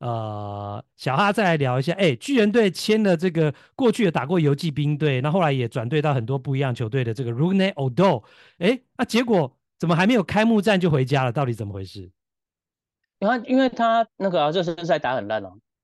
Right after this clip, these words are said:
Speaker 1: 哦，打很烂。
Speaker 2: 而且他其实
Speaker 1: 啊，然后嘞？打很烂，搞不好嘞，就跟大谷一样啊，我春训也打很烂，可是我一进入季赛我就厉害起来啦。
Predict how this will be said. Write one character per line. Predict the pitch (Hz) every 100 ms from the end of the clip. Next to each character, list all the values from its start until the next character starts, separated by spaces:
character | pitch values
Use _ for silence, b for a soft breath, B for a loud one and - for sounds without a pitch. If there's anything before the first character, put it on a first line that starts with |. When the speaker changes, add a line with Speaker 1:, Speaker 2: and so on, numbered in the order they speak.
| _ _ -
Speaker 1:
哦， | 120
打 | 147
很 | 151 135
烂。 | 131
Speaker 2:
而 | 180
且 | -
他 | 147
其 |
实 |
Speaker 1:
啊， | 233
然 |
后 | 151
嘞？ | 139
打 | 220
很 | 247
烂， | 240 233
搞 | 196 180
不 | 247
好 |
嘞， | 208 - B B
就 | 247 220
跟 | 233 233 226 _ _ _ -
大 | 208
谷 | 156 147
一 | 170
样 | 202 190
啊， | 185 180
我 | 143
春 | 196 202
训 | 202
也 | 170
打 | 160
很 | 165
烂， | 160 165
可 | 143
是 | 185
我 | 147
一 |
进 | 147 185
入 | 180
季 | 185 165
赛 | 185 165
我 |
就 | 139 170
厉 | 165
害 | 165
起 | 143 113
来 | 113
啦。 | 135 139 139